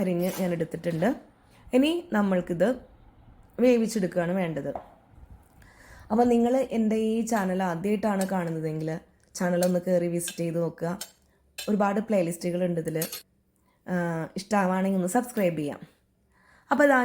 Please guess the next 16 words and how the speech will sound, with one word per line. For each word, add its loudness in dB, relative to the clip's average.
ഞാൻ 2
അരിഞ്ഞെടുത്ത 0
ബീട്രൂട്ട് -4
ഒരു -6
പാത്രത്തിലേക്ക് -2
ഇട്ടിട്ടുണ്ട്. -6
അതിനാവശ്യമായ -2
ഉപ്പും, -2
ആ, 2
വേവാൻ 2
ആവശ്യമുള്ള -2
കുറച്ച് -2
വെള്ളവും 0
കൂടിയും -4
ചേർത്തിട്ട് -4
ഞാൻ -4